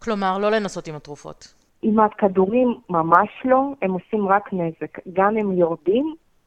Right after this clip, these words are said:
Speaker 2: התופעות לוואי ומה שקורה אחרי שמפסיקים את הכדורים, הוא לא שווה את זה.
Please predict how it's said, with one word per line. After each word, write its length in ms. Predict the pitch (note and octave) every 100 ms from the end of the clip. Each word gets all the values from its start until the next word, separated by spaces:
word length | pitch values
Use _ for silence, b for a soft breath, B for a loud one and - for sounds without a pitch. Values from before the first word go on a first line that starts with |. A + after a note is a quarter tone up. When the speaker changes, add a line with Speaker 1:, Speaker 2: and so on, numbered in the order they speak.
| -
Speaker 2:
התופעות 880 | F3 E3 E3 - F3 - G#3+ A#3+ A3+
לוואי 420 | G#3+ F3+ E3+ D#3+ D#3+
ומה 180 | E3 F#3
שקורה 480 | - - F#3+ F#3+ F#3
אחרי 280 | - G#3+
שמפסיקים 540 | A#3 A#3+ G#3+ - - F#3+
את 100 | F3+
הכדורים, 580 | F3 E3+ E3 F3 F3 E3 -
הוא 120 | F#3
לא 120 | F#3+
שווה 380 | F#3+ F#3 E3 D3+
את 60 | D3
זה. 60 | -